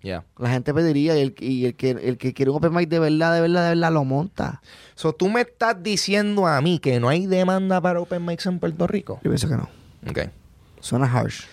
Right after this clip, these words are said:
Speaker 1: So, no, pero
Speaker 2: No hay
Speaker 1: válido.
Speaker 2: demanda, hay de-, hay, hay demanda. Pues, y existen los open mics que existen para la demanda que hay.
Speaker 1: Ok. Ah, pues, eh,
Speaker 2: ¿Hay para los
Speaker 1: eso,
Speaker 2: open mics? No,
Speaker 1: eso
Speaker 2: no.
Speaker 1: es, hay, lo hay.
Speaker 2: Lo hay.
Speaker 1: Lo hay.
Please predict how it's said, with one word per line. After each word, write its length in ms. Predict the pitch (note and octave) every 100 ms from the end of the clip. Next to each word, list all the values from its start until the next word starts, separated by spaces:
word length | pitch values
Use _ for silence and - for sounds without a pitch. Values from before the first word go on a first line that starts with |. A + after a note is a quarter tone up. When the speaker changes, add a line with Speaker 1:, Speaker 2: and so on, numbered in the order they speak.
| -
Speaker 1:
So, 420 | - D3+ D3 C#3 F#2+
no, 140 | A2+
pero 260 | D3 A#2 - - -
Speaker 2:
No 260 | C#3 E3+
hay 120 | G3 G3+
Speaker 1:
válido. 160 | G#3+
Speaker 2:
demanda, 320 | - G3+ - -
hay 160 | D#3
de-, 160 | D#3+ E3+
hay, 120 | D3 -
hay 160 | C#3 F3
demanda. 560 | G#3+ D#3 B3 C#3 C#3+ - _ _ _ _ _ _ _ _
Pues, 220 | G#2+ F#2+ - _ _ - - - -
y 380 | A#2+ A#2 A2+ G2
existen 420 | - - - E3+ D#3
los 80 |
open 160 | C#3+ B2+
mics 280 | F3+ F3+ -
que 120 | -
existen 460 | - B3+ - F#3 F#3 _ _ _ _ _ _ _ _ _ _ _
para 200 | - G#2+
la 100 | G#2
demanda 320 | G#2 G#2 -
que 100 | A#2+
hay. 200 | B2+ - - - - - - -
Speaker 1:
Ok. 200 | E2+ E2+ D2+ -
Ah, 280 | C2 A2 C3+
pues, 200 | - G2+ - - - - -
eh, 120 | A#2+ -
Speaker 2:
¿Hay 140 | B2+
para 140 | B2+ B2+
los 60 |
Speaker 1:
eso, 100 | C#3+
Speaker 2:
open 80 | C3+
mics? 160 | - -
No, 60 |
Speaker 1:
eso 100 | A#2+
Speaker 2:
no. 60 | C#3
Speaker 1:
es, 100 | D3+ A2+
hay, 400 | C3 F#3+ F3 -
lo 160 | A#2+ -
hay. 240 | A2 C#3+
Speaker 2:
Lo 300 | C3+ - - -
hay. 100 | E3
Speaker 1:
Lo 100 | F#2+
hay. 320 | A#2 F3 G3+